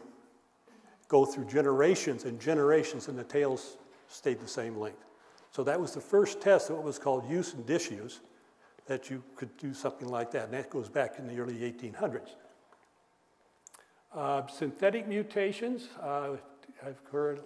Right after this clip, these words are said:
uh, CRISPR being an example, and CRISPR's been used for improvements in agriculture and the treatment of diseases. Uh, the first case of successful treatment of, uh, sickle cell disease, sickle cell anemia, done in Tennessee,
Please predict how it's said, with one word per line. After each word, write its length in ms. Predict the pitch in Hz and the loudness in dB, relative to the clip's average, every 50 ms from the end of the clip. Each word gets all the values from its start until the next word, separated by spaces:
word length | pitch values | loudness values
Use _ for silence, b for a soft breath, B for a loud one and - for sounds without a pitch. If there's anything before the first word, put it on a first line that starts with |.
| - - 135 | -12 -10 -8
uh, 140 | 139 156 156 - - | -8 -8 -8 -12 -10
CRISPR 480 | - 170 160 - - 147 135 123 110 | -6 -6 -6 -4 -4 -6 -8 -6 -8
being 180 | 160 139 139 139 | -8 -8 -8 -8
an 80 | 131 | -10
example, 580 | 120 104 - 151 156 170 175 - 190 190 - - B B B B B B B | -12 -8 -4 -2 -2 -2 0 0 0 0 0 -4 B B B B B B B
and 160 | 123 123 123 | -12 -12 -12
CRISPR's 460 | - - 170 165 - - 156 143 123 - | -8 -6 -6 -6 -6 -6 -8 -10 -8 -8
been 280 | - 156 139 139 139 143 | -6 -6 -4 -4 -6 -6
used 460 | 147 165 175 170 170 165 165 165 - - | -4 0 2 2 4 4 2 0 0 -4
for 160 | 156 143 123 | -4 -4 -4
improvements 580 | 123 117 - - 170 156 135 147 135 113 - | -4 -6 -6 -4 -2 -2 -2 -4 -6 -6 -8
in 140 | 127 120 139 | -8 -6 -4
agriculture 680 | 151 180 196 196 185 190 - 190 175 175 175 - 170 165 | -4 -2 0 -2 -2 -2 -2 -2 -2 -2 -2 -4 -6 -4
and 200 | 170 139 139 143 | -4 -4 -4 -4
the 80 | 147 135 | -4 -4
treatment 400 | - - 151 160 156 139 135 139 | -4 -6 -8 -8 -8 -8 -8 -8
of 100 | 123 107 | -8 -8
diseases. 680 | 113 127 110 127 175 175 165 151 113 117 135 160 - - B B B B B B B B B | -8 -8 -4 -2 0 0 0 -2 -2 -4 -6 -6 -6 -10 B B B B B B B B B
Uh, 140 | 139 131 131 | -6 -4 -4
the 80 | 135 | -4
first 340 | 131 - - 160 156 165 - | -4 -2 0 0 0 -2 -4
case 300 | - 165 160 160 160 - | -6 -4 -4 -4 -4 -6
of 120 | 139 123 - | -10 -12 -10
successful 580 | - - - - - - 175 180 - 180 156 | -10 -10 -10 0 4 6 6 6 4 0 -6
treatment 420 | - - 165 165 160 160 165 160 151 | -6 -6 -8 -8 -8 -6 -6 -4 -2
of, 340 | 139 135 117 117 - - | -2 -4 -4 -6 -6 -2
uh, 140 | 147 139 139 131 - - | -2 -2 -2 -2 -6 -8
sickle 320 | - - 175 - 170 147 | -8 -8 -4 -4 -4 -4
cell 240 | - - 160 143 131 | -2 -2 0 -2 -2
disease, 640 | 107 101 107 113 123 143 170 180 180 196 196 - 120 - - | -2 -6 -10 -8 -6 -6 -4 -4 -4 -6 -8 -10 -14 -18 -18
sickle 280 | - - 156 - - 139 | -12 -10 -8 -8 -8 -10
cell 280 | - - 156 131 127 - | -8 -6 -4 -4 -4 -4
anemia, 440 | 123 147 170 175 170 165 165 151 - B B B B B B B B B | -4 -2 -2 -2 -2 -2 -2 -4 -6 B B B B B B B B B
done 200 | 127 147 175 - | 2 4 4 4
in 100 | 175 170 | 4 2
Tennessee, 760 | - - 175 175 165 160 - - - 165 156 156 156 156 165 | 0 -4 -4 -2 -2 -2 -2 -2 -2 -2 0 0 0 -2 -4